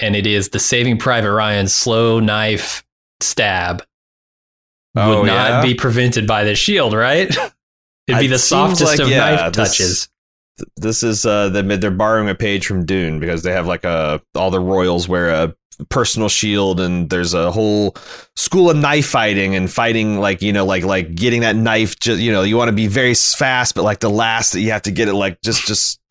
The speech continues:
Speaker 2: very
Speaker 1: Huh.
Speaker 2: smooth in at the end. Um,
Speaker 1: Nice.
Speaker 2: I, I, I, first of all, this is a great scene. It works because Lee Pace is very fucking sexy.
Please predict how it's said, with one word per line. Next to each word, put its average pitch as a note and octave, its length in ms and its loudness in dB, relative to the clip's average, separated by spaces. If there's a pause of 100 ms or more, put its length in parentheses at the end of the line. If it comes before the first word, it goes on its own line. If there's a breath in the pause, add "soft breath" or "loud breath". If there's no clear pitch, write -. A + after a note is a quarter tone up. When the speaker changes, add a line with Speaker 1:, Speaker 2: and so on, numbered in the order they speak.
(140)
Speaker 2:
very D3 180 0
Speaker 1:
Huh. C#3 40 0
Speaker 2:
smooth C3 540 0
in A#2+ 180 0
at G#2 120 -4
the A2+ 180 0
end. F#2+ 140 -2 (440 loud breath)
Um, B2 640 2
Speaker 1:
Nice. F#2 200 -4
Speaker 2:
I, D#3+ 300 2 (580)
I, G#3+ 360 2
I, G3+ 520 0
first B3 260 0
of G3 60 2
all, E3+ 100 4
this F3+ 140 2
is - 40 2
a E3 80 2
great B2+ 300 0
scene. G#2 420 0
It A2 160 2
works C3+ 260 2
because A2 440 0
Lee A2 280 0
Pace G#2+ 380 0
is F#2 220 0
very G2 320 0
fucking G2 380 -4
sexy. A2+ 540 -2